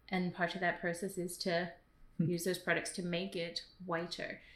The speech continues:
Speaker 1: So again, the sort of sugar you'd find in sugar cubes, highly processed, the white sugar.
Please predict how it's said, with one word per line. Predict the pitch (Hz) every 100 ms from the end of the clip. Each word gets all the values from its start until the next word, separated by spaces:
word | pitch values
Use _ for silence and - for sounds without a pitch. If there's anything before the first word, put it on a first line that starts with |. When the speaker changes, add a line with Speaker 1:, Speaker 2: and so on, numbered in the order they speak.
| - -
Speaker 1:
So | 220
again, | 214 233
the | 233
sort | - 214
of | 202
sugar | 202 196
you'd | 196 180
find | 185 170 170
in | 170
sugar | - 170 165
cubes, | - 175 180 180 - - - - - - -
highly | 208 196
processed, | 196 190 190 190 185 - -
the | 185
white | 180 175
sugar. | - 185